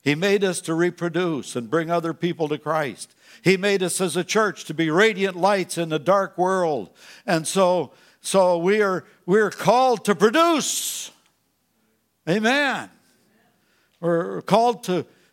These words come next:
to be attractive, make the gospel attractive. Amen. And so we're, uh, brings forth,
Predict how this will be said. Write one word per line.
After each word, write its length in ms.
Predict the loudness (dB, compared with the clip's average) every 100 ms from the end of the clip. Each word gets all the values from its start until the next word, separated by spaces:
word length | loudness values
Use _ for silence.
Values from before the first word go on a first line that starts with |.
| _
to 340 | -2 0 0 -2
be 240 | 0 0
attractive, 880 | 0 2 2 2 0 -2 -2 -2 -6 0
make 240 | 0 2
the 100 | -2
gospel 540 | 2 2 0 -2 0 0
attractive. 840 | 0 2 2 0 -4 -6 -4 -2
Amen. 640 | -2 0 0 -2 -4 -16 _ _ _ _ _ _ _ _
And 160 | -6 -4
so 440 | 0 2 2 -2 _ _ -2
we're, 300 | 0 0 -4 _ _ -4
uh, 340 | -2 -2 -6 -12 _ 2
brings 360 | 2 2 -6
forth, 400 | 0 0 0 -6